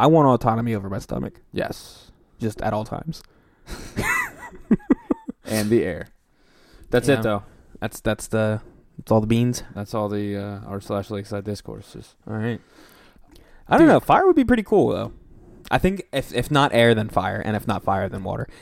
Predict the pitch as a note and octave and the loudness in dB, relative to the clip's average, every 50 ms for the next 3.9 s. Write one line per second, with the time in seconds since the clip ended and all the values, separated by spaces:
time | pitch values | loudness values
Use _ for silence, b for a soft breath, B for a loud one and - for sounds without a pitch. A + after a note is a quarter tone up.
0 | B - - A2+ A2+ A2 B2+ A#2+ - C3 A#2+ A2+ A2 G2+ G2+ G#2 - G2+ G#2 G#2 | B 2 2 4 4 4 4 2 2 0 0 2 2 2 2 2 0 0 0 0
1 | G#2 - - G2+ G2+ G#2 G#2 G#2 G#2+ G2+ F#2+ - E2+ - - - - - - - | 0 0 0 -2 0 -2 -2 -2 0 0 -2 -2 -4 -6 -8 -8 -10 -12 -16 -20
2 | _ _ - _ _ _ _ _ _ _ _ _ _ _ _ _ _ _ - - | _ _ -20 _ _ _ _ _ _ _ _ _ _ _ _ _ _ _ -20 -20
3 | _ _ _ _ _ _ F4 - _ _ _ - G#2+ D#2+ - - - - | _ _ _ _ _ _ -20 -20 _ _ _ -8 -8 -6 -8 -10 -14 -18